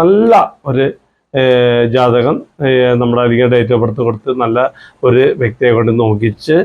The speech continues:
അതിൻ്റെ ആ അപഹാരകാലനാഥന്മാരെയും ഈ, ആ, ദശാസന്ധികളൊക്കെ നോക്കി ഏത് ദേ-, ഈ, ആ, ഈശ്വരന്മാരുടെയൊക്കെ അനുഭവം വേണം നമുക്ക്, ആരാണ് നമ്മുടെ, ഏ, വിപരീതമായി നിൽക്കുന്നത്, അവർക്കൊക്കെ വേണ്ട വഴിപാടുകളും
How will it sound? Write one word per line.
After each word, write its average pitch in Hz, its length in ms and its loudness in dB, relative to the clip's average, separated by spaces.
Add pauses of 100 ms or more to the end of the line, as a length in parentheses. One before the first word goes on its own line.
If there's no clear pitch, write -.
(320)
അതിൻ്റെ 127 280 2 (200)
ആ 123 40 4 (240)
അപഹാരകാലനാഥന്മാരെയും 120 1800 0 (420)
ഈ, 123 200 0
ആ, 110 500 0
ദശാസന്ധികളൊക്കെ 120 920 0
നോക്കി 117 520 0 (260)
ഏത് 123 300 0 (380)
ദേ-, 123 360 0
ഈ, 135 140 0
ആ, 127 180 0
ഈശ്വരന്മാരുടെയൊക്കെ 127 920 0
അനുഭവം 120 340 0
വേണം 120 320 0
നമുക്ക്, 113 380 -4 (320)
ആരാണ് 135 520 2
നമ്മുടെ, 135 520 -2 (180)
ഏ, 120 260 2
വിപരീതമായി 123 680 0
നിൽക്കുന്നത്, 117 500 0 (280)
അവർക്കൊക്കെ 120 460 -2
വേണ്ട 120 320 0
വഴിപാടുകളും 117 800 0